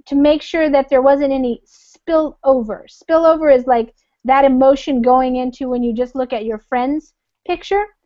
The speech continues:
Um, it spills over into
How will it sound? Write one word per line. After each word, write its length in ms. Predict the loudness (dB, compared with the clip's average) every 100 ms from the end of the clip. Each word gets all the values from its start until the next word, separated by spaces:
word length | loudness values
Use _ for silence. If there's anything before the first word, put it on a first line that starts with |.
| _ _ _ -4
Um, 500 | -2 -2 -2 -6 -10 _ _ -10
it 200 | -10 -10
spills 640 | _ 2 4 4 2 -6 -2
over 340 | 0 2 0
into 380 | -2 -2 -4 -6